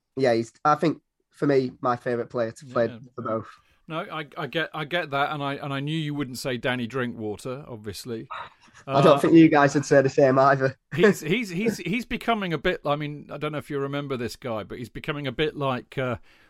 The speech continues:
Speaker 2: Winston Bogarde, right? Who basically we signed for a lot of money from somewhere, I can't even remember where now. And he basically sat on the bench earning forty grand a week, which in those days, like, late nineties, was quite a, quite a decent bung. And, you know, he's like, co-,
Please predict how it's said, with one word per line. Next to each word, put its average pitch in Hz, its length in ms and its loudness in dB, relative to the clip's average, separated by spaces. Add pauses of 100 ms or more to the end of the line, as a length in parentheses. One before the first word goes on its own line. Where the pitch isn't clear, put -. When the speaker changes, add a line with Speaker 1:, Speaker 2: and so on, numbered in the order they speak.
(140)
Speaker 2:
Winston 135 420 -4
Bogarde, 120 600 -2 (360)
right? 101 360 -12
Who 131 200 -6
basically 120 480 -4
we 113 140 -8
signed 123 480 -6
for 135 100 -10
a 131 80 -4
lot 139 140 -2
of 120 60 -6
money 117 320 -6
from 104 260 -16
somewhere, 95 460 -10
I 87 120 -12
can't 95 160 -14
even 95 140 -16
remember 104 260 -10
where 110 260 -6
now. 92 220 -10 (360)
And 139 100 -8
he 139 60 -4
basically 160 360 -4
sat - 280 -4
on 139 120 -8
the 123 60 -6
bench 113 480 -4
earning 127 380 -6
forty 135 320 -4
grand 120 280 -4
a 113 60 -4
week, 110 240 -6
which 117 180 -8
in 135 120 -8
those 135 200 -4
days, 95 360 -8
like, 104 180 -8
late 120 220 -8
nineties, 110 360 -10
was 104 120 -16
quite 110 280 -6
a, 92 160 -14
quite 107 200 -10
a 92 60 -14
decent 95 420 -12
bung. 87 280 -10 (680)
And, 117 340 -8
you 139 120 -10
know, 127 120 -8
he's 135 180 -6
like, 135 220 -2
co-, - 180 -10